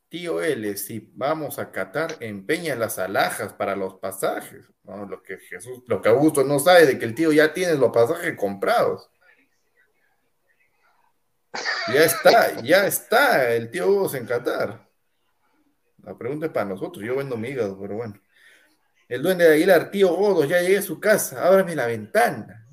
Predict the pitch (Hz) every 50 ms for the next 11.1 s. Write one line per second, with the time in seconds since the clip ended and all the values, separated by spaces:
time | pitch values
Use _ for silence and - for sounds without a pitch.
0 | 147 139 - 113 - - 170 175 - 143 120 120 135 143 143 - 147 175 156 131
1 | - 135 110 107 104 104 101 98 - - 98 - - - 147 170 202 214 208 180
2 | 135 110 101 95 - _ _ _ _ _ _ _ _ _ 107 104 101 98 - _
3 | - 147 175 170 147 - - - - - - 143 - 101 - 160 151 156 135 113
4 | - - _ _ _ _ 95 - _ - 98 98 95 90 90 - 73 76 101 123
5 | 120 98 90 - - 98 - 143 143 113 - 95 - _ _ _ _ _ _ _
6 | _ - _ _ _ _ _ 147 147 143 143 - 139 - - 208 202 175 151 131
7 | - - - - 202 208 196 180 156 143 135 117 135 135 120 - - 208 208 -
8 | 185 151 - - 202 202 190 - - 143 135 131 143 185 214 208 185 160 135 123
9 | 117 117 - 120 117 117 117 127 160 196 185 160 131 113 107 101 104 104 - 131
10 | 147 139 - 160 160 143 127 117 107 107 - 151 160 - - - - - - _
11 | _ -